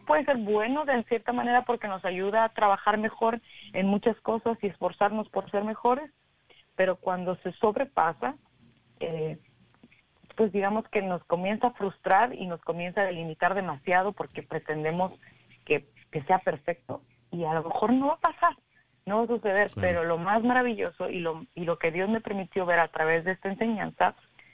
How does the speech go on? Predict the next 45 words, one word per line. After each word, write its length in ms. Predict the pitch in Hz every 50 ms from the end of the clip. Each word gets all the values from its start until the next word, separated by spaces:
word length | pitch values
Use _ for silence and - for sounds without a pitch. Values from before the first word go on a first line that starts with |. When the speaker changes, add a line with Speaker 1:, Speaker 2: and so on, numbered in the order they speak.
| - _ _ _ _
Speaker 1:
fue 100 | - 175
que 100 | - 214
no 140 | 214 190 190
dependía 600 | 208 202 196 185 165 151 147 143 175 180 160 156
de 100 | 143 139
mí, 160 | - - - _ _ _ _ _ _ _ _ _ _ _ _ _ _ _ _ _ -
que 80 | 170
la 100 | 165 160
Speaker 2:
Mm. 40 | -
Speaker 1:
conversión 440 | - 156 151 160 143 - - 202 214
de 60 | 214
las 200 | 214 202 180 - -
almas, 400 | 165 160 160 156 156 151 147 143 _
que 100 | - -
el 100 | 160 156
mensaje, 840 | 147 151 147 143 135 139 170 170 180 180 - - - 165 165 - - _
que 120 | - 160
la 120 | 151 147 139
proye-, 440 | 143 - 156 143 110 110 107 104 104
Speaker 2:
Mm. 40 | 101
Speaker 1:
que 80 | 98
la 100 | 156 151
transmisión 720 | - - 175 147 - 165 160 135 - - - 202 208 226
del 120 | 220 208 185
mensaje 580 | 165 151 147 135 - 156 156 - - 175 180 - _ - - -
Speaker 2:
Amén. 140 | - 101 98
Speaker 1:
dependen 500 | - 98 - 185 196 190 170 156 147 139
de 160 | 139 - -
Él. 120 | - - - _ _ _ _ _ _ _ _ _ - _ _ _
Y 120 | 170 165 160
obviamente 400 | 170 196 233 202 175 175 175 190
Speaker 2:
Amén. 40 | 185
Speaker 1:
también 340 | 190 175 165 156 151 156 156
de 80 | - 165
la 120 | 160 147
tierra 360 | - - 139 147 147 170 170
que 140 | - - 160
lo 200 | 147 135 143 139 139 -
recibe, 500 | 151 147 139 - - 320 330 - - - _ _ _ _ _ _ _ _ _ _ _
porque 380 | - 165 160 - _ - - - -
si 80 | 170
la 120 | 160 160 151
tierra 280 | - 165 165 160 185
está 180 | 180 - 196 185
preparada, 760 | - 190 190 - - 185 185 185 185 180 175 180 - -